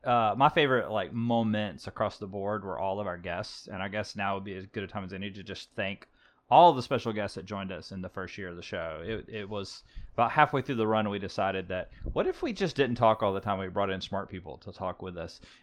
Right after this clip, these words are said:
and that paid off big time, 'cause some of our best moments were when we did that.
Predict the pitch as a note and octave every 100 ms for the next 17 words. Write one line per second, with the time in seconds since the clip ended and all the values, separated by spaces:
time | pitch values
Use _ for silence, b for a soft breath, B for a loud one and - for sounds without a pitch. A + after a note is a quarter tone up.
0 | B G2+ D3 - - E3+ D3+ C3+ A#2+ -
1 | A#2 - G#2+ G2 F#2+ - A2+ G#2 G2+ G#2
2 | G#2 G#2+ G#2 G2+ F#2 - G2 F#2+ F#2 F2
3 | A2 A2 F2+ F#2